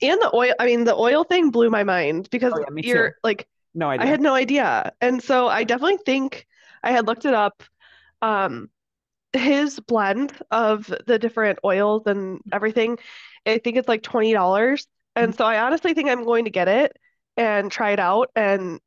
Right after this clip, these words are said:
Speaker 1: then maybe I can report back onto the pod.
Speaker 2: I'd love to hear that, please.
Speaker 1: Yeah,
Speaker 2: Wow.
Speaker 1: because he was talking about, like, arthritis and
Speaker 2: Mm-hmm.
Speaker 1: things like that that can cause it. And, like, as everybody knows about my journey, I've had really bad, like, chronic pain and arthritis. So
Speaker 2: Mm-hmm. Yeah.
Speaker 1: I was like, eh,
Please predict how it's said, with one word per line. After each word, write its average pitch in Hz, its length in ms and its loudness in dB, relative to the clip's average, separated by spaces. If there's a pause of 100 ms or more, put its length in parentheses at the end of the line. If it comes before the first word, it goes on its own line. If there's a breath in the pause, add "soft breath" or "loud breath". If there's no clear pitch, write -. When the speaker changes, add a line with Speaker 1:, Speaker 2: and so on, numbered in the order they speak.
Speaker 1:
then 214 260 -2
maybe 220 220 2
I 202 60 0
can 214 140 -10
report 202 320 -4
back 202 240 -4
onto 208 240 -8
the 226 80 -8
pod. 277 320 -4 (280)
Speaker 2:
I'd 170 80 -12
love 175 140 -8
to 196 100 -10
hear 156 200 -12
that, - 360 -14 (240)
please. 185 320 -10
Speaker 1:
Yeah, 202 280 -4 (220)
Speaker 2:
Wow. 170 100 -6
Speaker 1:
because 254 260 -2
he 311 100 0
was 339 80 -2
talking 320 260 -2
about, 240 100 2
like, 226 200 0
arthritis 220 720 0
and 196 380 -2
Speaker 2:
Mm-hmm. 226 140 -10 (120)
Speaker 1:
things 226 200 -6
like 220 140 -2
that 214 180 0
that 220 120 -2
can 190 140 -6
cause 190 260 0
it. 220 140 2
And, 208 80 -8
like, 185 200 0 (140)
as 208 200 -2
everybody 208 340 0
knows 202 220 0
about 202 140 0
my 165 180 -2
journey, 220 320 0
I've 180 160 -2
had 185 200 -2
really 190 200 -2
bad, 180 360 -2
like, 165 200 -2
chronic 185 340 -4
pain 202 320 0
and 190 140 -2
arthritis. 175 500 0 (140)
So 185 300 0 (800 loud breath)
Speaker 2:
Mm-hmm. 156 40 -6
Yeah. 175 100 -2
Speaker 1:
I - 20 2
was 220 120 -2
like, 190 240 -2
eh, 185 100 -2